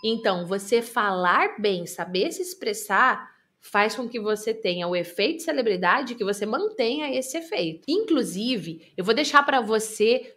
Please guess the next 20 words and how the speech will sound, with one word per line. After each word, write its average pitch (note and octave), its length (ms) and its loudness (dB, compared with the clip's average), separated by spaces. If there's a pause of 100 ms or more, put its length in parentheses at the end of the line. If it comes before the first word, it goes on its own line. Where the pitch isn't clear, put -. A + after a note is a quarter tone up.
como B3 240 4
sugerido C#4+ 920 2
o A#3+ 140 2
link B3+ 420 4
pra D#4 140 2
você C#4+ 220 0
tocar D4+ 600 4
e B3+ 120 4
assistir B3 540 -2
a A#3 120 4
esse G#3+ 240 0
conteúdo G#3+ 400 -2
pra G#3 100 -4
você G3+ 220 -6
falar F3 300 0
bem, F3 400 -2
se - 160 -14
expressar E3+ 560 -4
com F#3 120 -10
confiança, E3+ 800 -6